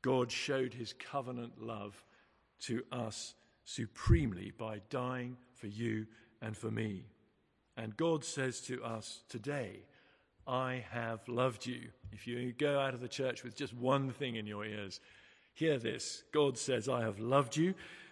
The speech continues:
And as Paul spells it out to the Romans, "He who did not spare his own son, but gave him up for us all, how will he not also, along with him, graciously give us all things?"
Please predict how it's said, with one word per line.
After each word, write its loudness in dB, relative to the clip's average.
And 0
as -2
Paul 4
spells 2
it 0
out -2
to -16
the -2
Romans, 4
"He 6
who 8
did 4
not 0
spare 2
his -2
own -2
son, 2
but -6
gave 6
him 2
up 0
for 0
us 0
all, -4
how 8
will 4
he 0
not 0
also, 0
along 4
with 2
him, -10
graciously -4
give -4
us -8
all 0
things?" -14